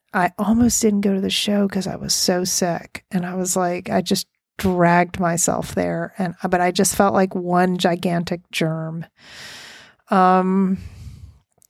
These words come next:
and just really kinda sick. But I got there and I didn't realize it, but Mavis Staples was opening for him. And, um,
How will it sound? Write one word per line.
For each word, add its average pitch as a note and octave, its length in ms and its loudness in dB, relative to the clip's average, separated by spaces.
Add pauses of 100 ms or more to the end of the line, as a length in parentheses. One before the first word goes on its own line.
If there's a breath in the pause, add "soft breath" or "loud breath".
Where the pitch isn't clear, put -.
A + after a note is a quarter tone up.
(400)
and G#3 160 4
just G#3 220 0
really F#3 280 2
kinda F3+ 260 -4
sick. F3+ 340 -4
But F#3 140 2
I G3 80 4
got B3 340 4
there E3 320 4
and G#3 220 4
I G#3 80 6
didn't A#3 320 2
realize A#3+ 540 2
it, F#3+ 140 -2
but G#3 140 -2
Mavis F#3+ 360 0
Staples F3 520 -6
was - 240 -6
opening G3+ 480 2
for F3 160 -10
him. F3+ 400 -8 (960 soft breath)
And, F#3+ 1200 4 (160)
um, F3+ 880 -2